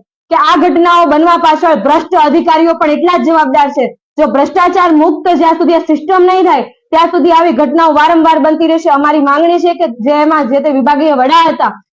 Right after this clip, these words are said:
જેમને ભૂલના કારણે, જેમણે ધ્યાન નહીં રાખ્યું, અ, આખા ડિપાર્ટમેન્ટનું, એના કારણે આ ઘટનાઓ બની છે,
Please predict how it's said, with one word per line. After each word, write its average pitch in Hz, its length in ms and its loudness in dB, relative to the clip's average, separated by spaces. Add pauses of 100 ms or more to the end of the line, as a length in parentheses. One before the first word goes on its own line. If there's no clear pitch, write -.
જેમને 285 220 0
ભૂલના 330 380 2
કારણે, 330 380 0
જેમણે 294 260 0
ધ્યાન 294 280 2
નહીં 381 160 0
રાખ્યું, 339 480 -2
અ, 254 40 0
આખા 277 280 0
ડિપાર્ટમેન્ટનું, 302 640 0
એના 330 180 0
કારણે 320 340 0
આ 294 100 0
ઘટનાઓ 277 360 0
બની 311 300 0
છે, 262 140 -2